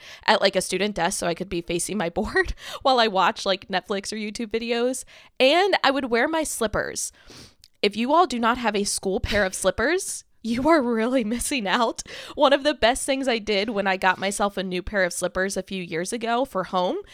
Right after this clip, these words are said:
is I ordered a second pair to keep at school. So when I would get to school, typically not early in the morning because I'm not that person, but when I would stay late at night, I would put on my slippers and, you know, if I had to go make copies, I'd have 'em on my feet,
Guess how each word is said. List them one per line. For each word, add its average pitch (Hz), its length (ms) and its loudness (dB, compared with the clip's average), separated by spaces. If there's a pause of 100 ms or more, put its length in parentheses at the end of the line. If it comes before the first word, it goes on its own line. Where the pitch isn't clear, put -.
(240)
is 202 100 -4
I 202 100 6
ordered 220 320 2
a 208 80 0
second 214 400 -2
pair 226 220 -2
to 233 120 -6
keep 208 300 -8
at 185 120 -2
school. 208 540 -2 (260)
So 220 260 2
when 208 200 0
I 202 120 4
would 202 160 0
get 220 180 -2
to 254 100 -2
school, 214 500 2 (200)
typically 240 500 0
not 175 260 2
early 170 240 -2
in 170 80 -4
the 160 60 -2
morning 165 340 -4
because 170 280 -8
I'm 160 140 -6
not 139 180 0
that 151 180 -6
person, 285 400 -2 (300)
but 254 100 8
when 233 140 4
I 202 80 6
would 202 140 0
stay 208 240 -2
late 214 220 -2
at 190 120 -4
night, 190 300 -2 (200)
I 190 140 6
would 185 320 4 (200)
put 214 140 -2
on 220 140 0
my 220 80 0
slippers 294 680 -4
and, 190 380 0 (260)
you 202 80 -4
know, 202 80 4
if 214 100 0
I 214 60 4
had 208 80 2
to 190 60 -2
go 185 180 2
make 180 220 -2
copies, 403 580 2
I'd 220 140 2
have 208 180 2
'em 220 140 -2
on 226 100 -2
my 233 140 -2
feet, 349 340 -4